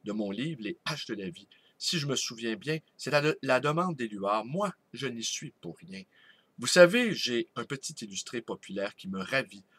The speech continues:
un abrégé de Robinson Crusoe, publié, publié vers dix-huit cent soixante à Lessines. Je préfère ça à un grand livre sur Grand Japon avec des illustrations de Rops ou je ne sais qui. Évidemment, un ra-,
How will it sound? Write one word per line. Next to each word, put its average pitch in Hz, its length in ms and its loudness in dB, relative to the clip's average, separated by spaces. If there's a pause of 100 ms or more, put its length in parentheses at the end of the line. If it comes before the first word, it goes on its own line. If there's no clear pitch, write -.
(100)
un 98 220 -2
abrégé 135 600 2
de 110 100 -8
Robinson 135 520 -6
Crusoe, 98 640 -10 (280)
publié, 104 640 -6 (320)
publié 104 380 -6
vers 104 200 -4 (200)
dix-huit 113 340 -6
cent 120 200 0
soixante 127 600 -6
à 123 80 -8
Lessines. 98 520 -8 (340)
Je 113 100 0
préfère 107 400 0
ça - 280 0 (280)
à 104 80 -4
un 101 100 -4
grand 117 280 2
livre 113 320 -4
sur 85 200 -8
Grand 90 240 -8
Japon 107 420 2
avec 85 240 -4
des 87 320 -8
illustrations 95 640 -6
de 101 140 -6
Rops 113 460 2
ou 95 80 -8
je 92 120 -8
ne 98 160 -10
sais - 300 -6
qui. 110 240 -10 (380)
Évidemment, 131 580 10 (680)
un 110 140 0
ra-, 123 260 4